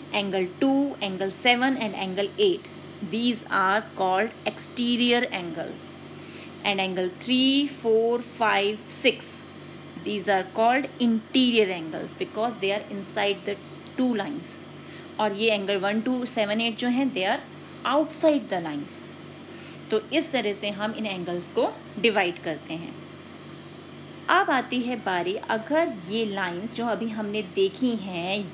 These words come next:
ये parallel हों। Parallel मतलब, parallel lines तो हम जानते हैं ना, जो एक दूसरे को कट नहीं करती, same distance पे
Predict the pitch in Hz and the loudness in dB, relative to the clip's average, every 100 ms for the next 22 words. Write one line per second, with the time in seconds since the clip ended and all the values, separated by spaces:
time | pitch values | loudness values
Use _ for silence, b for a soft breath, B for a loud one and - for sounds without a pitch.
0 | - 214 202 220 - - - - - - | 0 4 4 4 -4 -16 -16 -16 -4 4
1 | 294 294 285 294 277 202 185 151 - - | 4 4 4 4 4 0 -4 -6 -8 -14
2 | - - - - - - - 220 226 269 | -16 -16 -16 -16 -16 -10 0 2 4 4
3 | 277 269 277 311 381 - - - - - | 4 4 4 2 2 -6 -16 -16 -16 -16
4 | - - - - - - 202 185 220 240 | -16 -16 -16 -16 -16 -2 0 2 2 0
5 | 240 277 247 202 196 247 262 339 247 - | 2 4 4 2 0 2 4 4 0 -8
6 | - - 190 - 226 - 208 254 254 - | -14 -2 -2 0 -2 0 0 0 -2 2
7 | 269 - 190 180 185 233 226 208 196 226 | 0 0 -4 -4 0 -2 2 2 2 0
8 | 247 277 B B - - 294 311 294 208 | -2 -2 B B -4 4 8 8 6 2
9 | - 208 196 - 226 302 | 0 -2 -2 -2 0 0